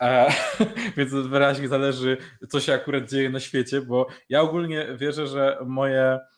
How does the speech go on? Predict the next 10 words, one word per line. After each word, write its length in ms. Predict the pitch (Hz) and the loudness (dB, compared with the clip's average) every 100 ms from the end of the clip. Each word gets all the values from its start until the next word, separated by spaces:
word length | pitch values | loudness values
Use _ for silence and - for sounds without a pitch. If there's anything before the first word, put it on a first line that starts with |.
| _ _ _ - | _ _ _ -4
e, 680 | 120 120 120 117 120 120 120 _ _ _ _ _ _ | 0 2 4 4 4 2 -4 _ _ _ _ _ _
moje 220 | 135 147 | -2 0
jakby 280 | 143 135 131 | 2 0 -2
podejście 460 | - 143 139 139 135 | -8 -6 -6 -6 -12
do 80 | 127 | -8
tego 260 | 139 139 | -6 -4
jest 240 | 127 123 - | -4 -4 -4
takie, 360 | 127 143 165 | -4 -2 -6
że 340 | 139 127 127 123 | -4 -2 0 -2
ja 140 | 104 | -6